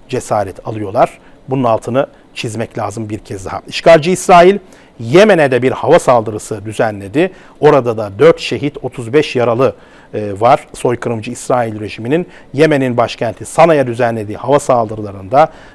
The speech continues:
dört kişi şehit oldu, otuz beş kişi yaralandı. Yemen neyin bedelini ödüyor? Yemen sonuna kadar Gazze'nin ve sonuna kadar Siyonist, e, soykırımın karşısında durmanın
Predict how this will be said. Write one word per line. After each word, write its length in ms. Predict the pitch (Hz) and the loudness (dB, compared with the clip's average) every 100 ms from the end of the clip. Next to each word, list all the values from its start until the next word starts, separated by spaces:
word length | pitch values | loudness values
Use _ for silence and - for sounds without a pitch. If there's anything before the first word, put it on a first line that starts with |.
| - | 0
dört 200 | 151 147 | 2 2
kişi 200 | 117 120 | -6 -6
şehit 320 | - 117 - | -4 -4 -2
oldu, 220 | 110 117 | -4 -2
otuz 280 | 120 - 113 | -6 -8 -10
beş 140 | 127 | -10
kişi 320 | - - 143 139 - - | -10 -8 -6 -6 -10 -6
yaralandı. 600 | 135 123 110 104 101 156 - - - | 0 0 0 -6 2 2 0 -12 -16
Yemen 420 | 139 175 165 160 - | 0 2 4 2 0
neyin 320 | 131 160 185 | 0 2 4
bedelini 360 | 131 123 113 107 - | 0 -2 -4 -6 -6
ödüyor? 400 | 120 107 143 185 - _ _ | -6 0 0 0 -8 _ _
Yemen 420 | 127 147 135 151 - _ _ _ _ _ _ _ _ _ - | 0 2 2 0 -2 _ _ _ _ _ _ _ _ _ -20
sonuna 420 | - - 147 175 | -6 -2 2 4
kadar 300 | - 123 135 - _ _ - _ - | 4 4 2 0 _ _ -20 _ 4
Gazze'nin 640 | 151 160 123 117 131 120 | 4 4 0 -4 -6 -8
ve 80 | 123 | -4
sonuna 320 | - 147 170 | -2 2 2
kadar 320 | - 120 131 - | 2 2 0 -2
Siyonist, 680 | - - 127 135 160 - - - - _ - | -14 -4 0 0 -2 -6 -18 -20 -20 _ -4
e, 220 | 113 107 | -2 -2
soykırımın 600 | - 139 131 - 120 160 | 0 0 2 0 -2 -4
karşısında 800 | - 123 120 - 131 131 123 156 | -2 0 0 -2 -6 -2 0 2
durmanın 460 | 123 120 120 147 | 0 -2 0 0